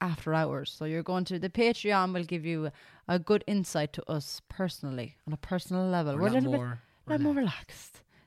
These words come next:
Speaker 1: a little
Speaker 2: Yeah.
Speaker 1: more chilled.
Speaker 2: Yeah. In fact, we'll be, since we're talking about the nineties now, we will be talking about childhood memories later on, on that podcast.
Speaker 1: On the Patreon podcast,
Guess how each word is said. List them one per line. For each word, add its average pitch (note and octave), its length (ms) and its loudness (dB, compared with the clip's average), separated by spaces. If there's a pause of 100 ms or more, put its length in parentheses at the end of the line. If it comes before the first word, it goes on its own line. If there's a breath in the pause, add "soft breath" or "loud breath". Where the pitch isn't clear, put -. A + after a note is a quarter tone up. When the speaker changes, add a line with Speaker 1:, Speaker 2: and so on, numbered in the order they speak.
Speaker 1:
a C4 40 -8
little C4 120 -2
Speaker 2:
Yeah. C4+ 60 0
Speaker 1:
more C4+ 180 0
chilled. - 680 -16 (280)
Speaker 2:
Yeah. G#2+ 160 -10 (100)
In A#2 100 -8
fact, B2 300 -6 (300 soft breath)
we'll C3+ 160 4
be, B2+ 240 0
since A#2+ 240 -2
we're A#2+ 80 -4
talking C3 300 -6
about A2 80 -6
the G#2+ 80 -10
nineties G#2+ 440 -8
now, G#2+ 260 -6 (180)
we A2 100 -8
will A2 120 -8
be G#2 100 -8
talking G#2+ 340 -12
about G#2 120 -10 (200)
childhood G#2+ 380 -6
memories G2 560 -6
later F#2 260 -10
on, G2 180 -12 (180)
on B2 160 -8
that G2 180 -12
podcast. - 260 -14
Speaker 1:
On F3 240 0
the E3 60 -8
Patreon C#3+ 500 -4
podcast, - 380 -14